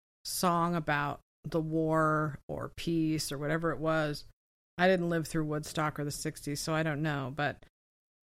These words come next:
you know, that, that feeling that they all had, that what people get in, on the right, they get in church. They get in a, a, you know, a revival. A, and th-, they join hands with the people in the church, and they,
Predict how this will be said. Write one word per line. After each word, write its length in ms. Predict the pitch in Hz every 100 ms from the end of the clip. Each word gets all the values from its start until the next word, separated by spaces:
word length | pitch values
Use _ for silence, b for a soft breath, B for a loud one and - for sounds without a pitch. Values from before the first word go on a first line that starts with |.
| _
you 100 | 208
know, 120 | 190
that, 220 | 175 170
that 180 | 180 156
feeling 340 | - 208 202 190
that 140 | 170
they 100 | 170
all 180 | 175 175
had, 340 | 175 165 165
that 220 | 156 139 - _ _ _ _
what 180 | 185 -
people 280 | - 277 202
get 240 | 196 190
in, 160 | 180 165
on 160 | 165
the 100 | 160
right, 400 | 151 196 196 160
they 100 | 160
get 280 | 160 160 151
in 160 | 160 156
church. 580 | - 170 160 - - -
They 80 |
get 180 | 151 147
in 120 | 151
a, 320 | 151 143 143 - -
a, 100 | 151 - -
you 100 | 156
know, 200 | 147 151
a 200 | 156 151
revival. 760 | 156 151 151 160 160 139 80 - _ _
A, 160 | - - - - _ _ _ _ _ _ _
and 160 | 185 175
th-, 100 | -
they 380 | 170 170 165 - _
join 320 | 170 170 175 180
hands 440 | 175 170 165 165
with 180 | 165 165
the 80 | 170
people 340 | 170 160 156
in 200 | 165 160
the 60 | 160
church, 480 | - 170 165 160
and 140 | 151 151
they, 220 | 151 156